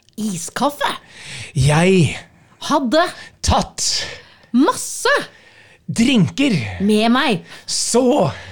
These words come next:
Speaker 1: Jeg.
Speaker 2: Kunne.
Speaker 1: Jeg.
Speaker 2: Drikke.
Speaker 1: Alt.
Speaker 2: Det.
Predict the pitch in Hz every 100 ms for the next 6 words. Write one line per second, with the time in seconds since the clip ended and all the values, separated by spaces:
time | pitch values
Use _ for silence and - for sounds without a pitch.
0 | - - 185 214 466 415 - - 254 233
1 | 220 262 165 104 170 180 415 494 - _
2 | _ _ _ _ _ _ _ _ _ _
3 | _ _ 233 - 262 - 240 247 202 127
4 | 95 90 _ _ - 320 403 571 - -
5 | - - 165 226 220 147 107